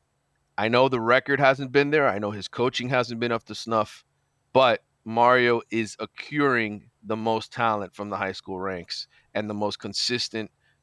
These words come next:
top five, top ten recruiting classes. And ultimately, this is still a talent race. And if you can get a lot of elite offensive and defensive linemen,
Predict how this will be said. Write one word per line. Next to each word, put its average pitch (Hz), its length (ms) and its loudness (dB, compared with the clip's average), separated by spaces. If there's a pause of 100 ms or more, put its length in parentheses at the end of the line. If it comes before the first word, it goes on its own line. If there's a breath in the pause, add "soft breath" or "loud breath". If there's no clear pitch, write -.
(100)
top 123 320 4
five, 110 540 6 (140)
top 120 300 2
ten 107 180 -8
recruiting 98 340 -10
classes. 95 440 -2 (260 loud breath)
And 139 140 2
ultimately, 113 580 0 (240 soft breath)
this 131 180 -2
is 127 80 -4
still 120 340 0
a 110 120 -2
talent 107 460 -4
race. 87 420 -6
And 98 120 -10
if 92 100 -14
you 131 100 -4
can 147 200 -8
get 123 200 4
a 117 60 4
lot 107 240 6
of 104 120 -6
elite 107 500 -8
offensive 120 640 2
and 92 120 -8
defensive 117 520 -6
linemen, 101 460 0